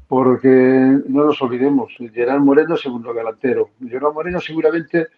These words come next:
jugaría y juega muy bien con Morata por delante, ¿no? Entonces creo que se pueden complementar perfectamente los dos. Por lo tanto,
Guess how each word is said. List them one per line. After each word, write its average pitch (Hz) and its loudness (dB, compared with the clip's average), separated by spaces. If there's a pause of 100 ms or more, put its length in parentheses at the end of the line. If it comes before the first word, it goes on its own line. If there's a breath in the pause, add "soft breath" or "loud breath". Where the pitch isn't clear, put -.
jugaría 147 0
y 139 -10
juega 160 0
muy 139 6
bien 135 4
con 123 -4
Morata 123 -6
por 123 -12
delante, 117 -10
¿no? 143 -10
Entonces 139 -8
creo 156 -2
que - 0
se 139 0
pueden 160 2
complementar 123 -2
perfectamente 120 -4
los 131 -2
dos. 123 -4
Por 127 -8
lo 117 -12
tanto, 160 0